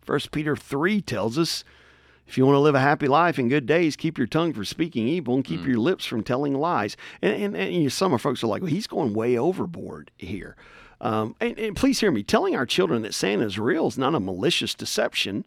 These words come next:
Speaker 2: Right.
Speaker 1: But let's just be honest, it, it, it is in somewhat a, a, a, a deception.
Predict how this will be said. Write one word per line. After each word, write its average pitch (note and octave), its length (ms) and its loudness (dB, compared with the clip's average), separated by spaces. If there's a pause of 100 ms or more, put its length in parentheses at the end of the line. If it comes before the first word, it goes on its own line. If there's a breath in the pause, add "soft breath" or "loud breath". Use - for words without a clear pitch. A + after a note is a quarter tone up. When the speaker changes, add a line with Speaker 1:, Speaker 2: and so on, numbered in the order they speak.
(160 soft breath)
Speaker 2:
Right. F2+ 180 -10
Speaker 1:
But D#4+ 260 6
let's C#4 240 2
just E4 220 -2
be E4 220 4
honest, D#4 640 2 (760 soft breath)
it, - 220 -6
it, - 220 -8
it - 80 -8 (180)
is A#3 520 0 (160)
in F#3+ 220 -6
somewhat F3+ 640 -2
a, D#3+ 140 -2 (200)
a, - 100 -6 (100)
a, - 320 -10 (120)
a E3+ 60 0
deception. F#3+ 680 0